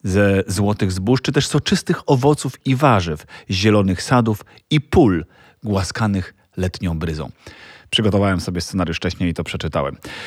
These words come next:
Brzmi być może patetycznie, ale tak rzeczywiście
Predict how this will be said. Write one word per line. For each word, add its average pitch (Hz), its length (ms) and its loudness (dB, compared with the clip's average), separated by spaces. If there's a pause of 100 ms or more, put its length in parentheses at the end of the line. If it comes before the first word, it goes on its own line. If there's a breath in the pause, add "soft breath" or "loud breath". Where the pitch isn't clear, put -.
(260 loud breath)
Brzmi 160 500 4
być 165 260 2
może 131 500 4
patetycznie, 143 840 4
ale 110 220 4
tak 127 300 4
rzeczywiście 110 960 2